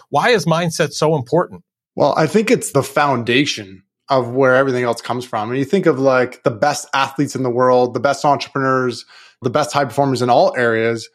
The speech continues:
Speaker 2: they prioritize their mindset first and foremost. 'Cause when you get that right, when you click that in, when you're clear on who you wanna be and how you wanna show up, everything else flows from there. And one of the issues and challenges is people don't get that.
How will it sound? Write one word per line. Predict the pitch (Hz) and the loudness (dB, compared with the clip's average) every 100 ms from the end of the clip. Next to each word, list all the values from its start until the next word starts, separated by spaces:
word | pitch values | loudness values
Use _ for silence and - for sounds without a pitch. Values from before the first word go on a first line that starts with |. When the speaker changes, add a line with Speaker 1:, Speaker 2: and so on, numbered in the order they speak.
| _ _ _ _ 127 | _ _ _ _ 0
Speaker 2:
they | 151 156 | 0 0
prioritize | 156 143 175 220 - 139 127 123 113 143 | 2 4 4 4 2 4 4 2 -4 -6
their | 131 131 | -2 0
mindset | 127 127 117 - 107 95 _ _ _ | 2 2 0 -2 -2 -4 _ _ _
first | - 147 - | -2 -2 -2
and | 120 | -6
foremost. | 127 113 104 117 - _ _ | -4 -4 -6 -16 -20 _ _
'Cause | 151 135 | -4 0
when | 160 | 2
you | 160 | 4
get | 151 - - | 2 0 0
that | 139 - | 0 0
right, | 131 120 | -2 -2
when | 127 131 | -2 -4
you | 123 | -2
click | - 202 | -2 0
that | 165 147 | 2 2
in, | 143 139 | 2 2
when | 139 135 | 0 0
you're | 131 | -2
clear | - 208 220 | -2 0 2
on | 139 | 0
who | - 185 | 2 2
you | 165 | 4
wanna | 139 143 127 | 2 2 0
be | 110 135 | -2 0
and | 135 | 0
how | 98 135 | 0 0
you | 135 | 0
wanna | 127 131 117 | 0 -2 -2
show | - 117 | 0 2
up, | 123 180 - _ _ - | 2 0 -4 _ _ -2
everything | 254 180 | 2 4
else | 143 175 - | 4 0 -2
flows | 135 135 123 | 0 0 0
from | - 113 | -4 -2
there. | 135 98 - _ _ _ _ | -2 -4 -12 _ _ _ _
And | 151 147 139 135 131 _ _ _ _ _ | 0 2 2 -2 -6 _ _ _ _ _
one | 135 170 208 | -2 2 2
of | 143 | 2
the | 139 | 4
issues | 175 202 170 151 127 | 2 2 0 0 0
and | 120 | -6
challenges | - 196 233 127 123 123 | -2 0 0 2 2 0
is | - 143 135 123 | 0 0 2 -2
people | - 196 196 151 | -4 -2 -2 0
don't | 143 131 123 | 0 0 -4
get | 127 139 - | -4 -4 -6
that. | 98 | -12